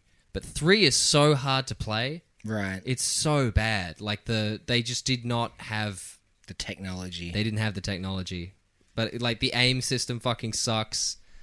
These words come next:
Speaker 1: There's a mission that I'm trying to get through now where it's like, you need to go kill this guy, and you gotta stake out his place. You can't go there too early 'cause then his guys will get you. But you have to, like, get there in time, wait for him to come out, and then shoot him.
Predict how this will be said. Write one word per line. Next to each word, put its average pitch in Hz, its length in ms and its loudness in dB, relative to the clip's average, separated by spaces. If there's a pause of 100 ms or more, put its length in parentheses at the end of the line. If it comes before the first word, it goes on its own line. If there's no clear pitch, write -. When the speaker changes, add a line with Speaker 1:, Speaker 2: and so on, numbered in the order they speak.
(140)
Speaker 1:
There's 123 160 0
a 131 40 2
mission 139 300 2
that 135 80 2
I'm 120 100 0
trying 123 180 -2
to 117 60 0
get 113 180 0
through 104 220 -2
now 104 340 0
where 92 180 -6
it's - 180 -8
like, 95 340 -8 (440)
you 107 140 -2
need 127 140 4
to 131 60 2
go 123 140 4
kill 117 300 -2
this 104 180 -4
guy, 85 420 -6 (280)
and 92 100 -8
you 98 60 -4
gotta 98 220 -2
stake 127 400 2
out 120 200 0
his 110 200 -4
place. 104 640 -4 (360)
You 104 80 -8
can't 123 240 -2
go 127 100 2
there 120 140 2
too 120 240 0
early 151 260 4
'cause 110 200 -4
then 104 100 -2
his 98 160 -4
guys 110 280 0
will 92 80 -4
get 113 200 4
you. 85 240 -6 (680)
But 104 100 -6
you 101 100 -4
have 113 220 -2
to, 101 300 -4
like, 92 240 -6 (580)
get 143 220 4
there 135 180 6
in 123 220 -2
time, 101 560 -4
wait 113 200 -2
for - 140 -6
him 110 80 -4
to 101 60 -8
come 101 180 -4
out, 92 240 -6
and 90 180 -8
then 98 220 -4
shoot 95 300 -4
him. 80 200 -12